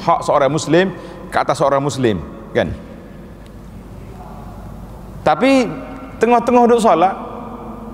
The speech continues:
ada orang lalu telah sah, duduk bagi sampul, seret, seret, duduk, duduk, duduk masuk celah jari ni. Tengah duduk doa gini, masuk sampul sini. Sampul.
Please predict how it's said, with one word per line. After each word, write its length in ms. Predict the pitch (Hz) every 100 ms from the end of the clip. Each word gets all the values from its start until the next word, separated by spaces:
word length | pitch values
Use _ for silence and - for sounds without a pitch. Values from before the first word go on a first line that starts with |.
| - - -
ada 300 | 202 214 202
orang 240 | 190 190 196
lalu 160 | 190 165
telah 180 | 175 175
sah, 240 | - 165 135 - - - - -
duduk 160 | 139 143
bagi 240 | 151 143
sampul, 420 | 143 123 117 101 90
seret, 320 | 127 139 143 - -
seret, 320 | 131 143 147 - -
duduk, 340 | 135 147 156 - -
duduk, 220 | 147 160 - - - - - -
duduk 200 | - 151 165
masuk 240 | 165 180
celah 180 | 175 139
jari 320 | 135 123 101
ni. 60 | 87 - - - -
Tengah 160 | 185
duduk 160 | 185 208
doa 100 | 190
gini, 240 | 180 226 - -
masuk 160 | - 160
sampul 260 | 139 127 107
sini. 140 | 92 73 - - - - - - - - - - - -
Sampul. 400 | 139 123 104